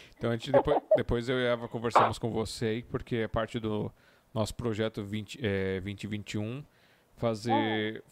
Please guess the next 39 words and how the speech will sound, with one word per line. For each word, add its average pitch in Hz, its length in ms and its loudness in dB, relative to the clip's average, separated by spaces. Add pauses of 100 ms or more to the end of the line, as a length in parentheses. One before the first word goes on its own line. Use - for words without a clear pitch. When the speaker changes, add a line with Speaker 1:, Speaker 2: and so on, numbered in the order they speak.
Speaker 1:
começar 110 420 -2
a - 20 -2
criar 110 260 0
alguns 107 360 -2
outros 104 280 -2
meios 104 260 -2
também 101 280 -4
pra, 98 520 -2 (800)
pra, 104 200 -2
pra - 340 -6
poder 104 240 -2
abrir 101 220 -2
esses - 260 -10
espaços 98 800 -4
aí 117 440 -4
e 117 80 -4
tentar 104 300 -4
criar 101 480 -2 (340)
alguns 113 440 -4
caminhos 113 420 -2
diferentes 104 600 -4
pra 101 520 -2 (360)
ver 117 100 -2
se - 80 -4
a 104 60 0
gente 107 120 -8
consegue 104 380 -2
dar 104 140 -4
um, 104 160 -6 (120)
dar 117 220 -4
um 110 80 -2
pouco 107 260 -6
mais 104 300 -2
de 110 60 -8
embasamento 101 560 -4
editorial 98 520 -4
pro - 120 -14
pessoal 92 480 -6
também. 101 440 -12